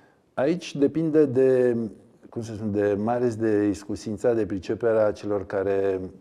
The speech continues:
uh, înconjoară pe, pe sportivi, vorbesc de anturaj, de antrenori, pentru că, uh,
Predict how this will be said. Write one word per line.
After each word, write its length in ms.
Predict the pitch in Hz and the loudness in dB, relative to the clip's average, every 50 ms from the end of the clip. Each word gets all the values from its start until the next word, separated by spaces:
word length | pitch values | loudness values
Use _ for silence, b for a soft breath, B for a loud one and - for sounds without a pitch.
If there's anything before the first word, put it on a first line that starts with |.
| _ _ _ _ - | _ _ _ _ -16
uh, 420 | 104 98 95 95 95 95 92 98 98 | -14 -12 -10 -8 -8 -8 -8 -8 -8
înconjoară 520 | 98 92 - 107 104 101 120 113 104 101 | -10 -8 -8 -8 -2 0 2 2 2 0
pe, 120 | 87 - 95 | -4 -4 -6
pe 300 | 90 87 82 82 - 90 | -6 -6 -8 -8 -10 -12
sportivi, 540 | 87 - - 85 80 _ 110 120 139 156 - _ _ _ | -10 -10 -14 -14 -12 _ -10 -10 -10 -12 -18 _ _ _
vorbesc 280 | - 95 90 101 98 95 | -12 -8 -6 -6 -6 -6
de 80 | 95 | -6
anturaj, 440 | 101 98 90 - 95 92 104 113 110 | -8 -8 -8 -8 -4 -4 -2 -2 -4
de 80 | 101 92 | -6 -8
antrenori, 500 | 92 85 - - 87 92 98 107 117 127 - _ _ _ b b b b b b b b b b b b b b | -10 -12 -12 -12 -12 -10 -10 -10 -10 -12 -16 _ _ _ b b b b b b b b b b b b b b
pentru 280 | _ 113 110 104 - 113 | _ -8 -8 -6 -8 -10
că, 380 | 107 - 123 120 120 110 107 95 - - - _ _ _ _ _ | 2 4 6 6 6 4 2 -4 -10 -20 -20 _ _ _ _ _
uh, 640 | - 110 113 107 107 107 107 107 107 - - - | -14 -10 -10 -8 -8 -8 -8 -10 -10 -12 -12 -12